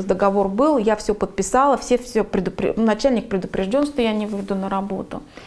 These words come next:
И вдруг она мне в выходной звонит и говорит:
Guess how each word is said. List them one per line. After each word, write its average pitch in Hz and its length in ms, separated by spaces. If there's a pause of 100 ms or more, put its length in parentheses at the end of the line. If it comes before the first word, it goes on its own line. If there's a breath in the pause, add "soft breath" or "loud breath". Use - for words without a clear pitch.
(680 loud breath)
И 226 80
вдруг 254 300
она 240 200
мне 240 180
в - 20
выходной 233 440
звонит 233 460
и 240 40
говорит: 214 580